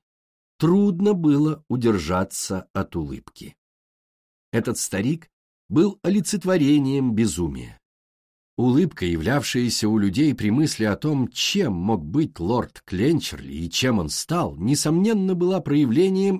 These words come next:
их снисходительности. Иные смеялись открыто, были и такие, что негодовали. Понятно, что людей положительных коробила такая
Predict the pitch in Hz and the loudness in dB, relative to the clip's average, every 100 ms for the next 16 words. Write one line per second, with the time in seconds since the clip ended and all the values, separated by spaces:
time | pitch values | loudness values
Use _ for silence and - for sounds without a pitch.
0 | - 107 107 - 120 104 - 95 67 69 | 0 -2 -2 -4 0 0 0 -6 -6 -10
1 | - 64 57 - - - _ _ _ _ | -12 -14 -12 -12 -14 -20 _ _ _ _
2 | _ _ _ 117 110 104 104 127 143 - | _ _ _ 0 2 4 2 2 0 0
3 | 156 151 117 123 120 131 123 85 78 - | 2 2 2 0 -2 -4 -4 -4 -4 -6
4 | - - _ _ _ 107 107 104 92 87 | -16 -20 _ _ _ 0 2 2 0 -4
5 | - 87 98 123 139 _ - - 113 107 | -6 -4 -2 -2 -6 _ -12 -4 -2 0
6 | 127 131 120 73 57 - _ _ _ _ | 0 0 0 -2 -10 -18 _ _ _ _
7 | _ _ 104 185 202 85 80 - 73 85 | _ _ -2 0 -2 -6 -14 -12 -8 -4
8 | 123 135 107 98 90 127 151 156 160 - | -4 -4 -4 -4 -4 -6 -4 -4 -4 -4
9 | 160 160 101 76 76 80 80 101 107 107 | -2 0 0 -2 -8 -10 -8 -4 -2 -4